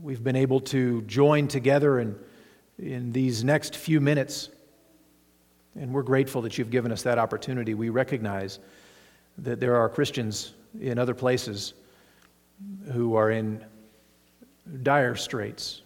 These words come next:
and would love to have this opportunity. We pray, Father, that you would use this time,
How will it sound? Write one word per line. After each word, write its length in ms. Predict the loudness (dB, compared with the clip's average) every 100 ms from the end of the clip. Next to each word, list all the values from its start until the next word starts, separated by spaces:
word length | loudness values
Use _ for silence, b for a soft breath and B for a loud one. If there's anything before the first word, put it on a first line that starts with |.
| _
and 200 | -12 -8
would 120 | -6 -2
love 280 | 2 0
to 100 | 0
have 300 | -2 -2 -2
this 180 | -4 -4
opportunity. 580 | -4 -4 -6 -6 -6 -10 -16 _ _ _ _ _ _ _ _ _ _ _ _ _ _ _ b b b b b b b b _ _ _ _ -10
We 140 | -8
pray, 340 | 0 6 8 6
Father, 360 | 6 4 4
that 340 | 2 0 -2 -14 -18 -20 -20 _ _ _ _ _ _ _ _ _ _ _ _ _ _ _ _ _ _
you 180 | 0 2
would 120 | 2
use 320 | 4 4 4 2
this 220 | -2 -2
time, 440 | 0 2 0 -2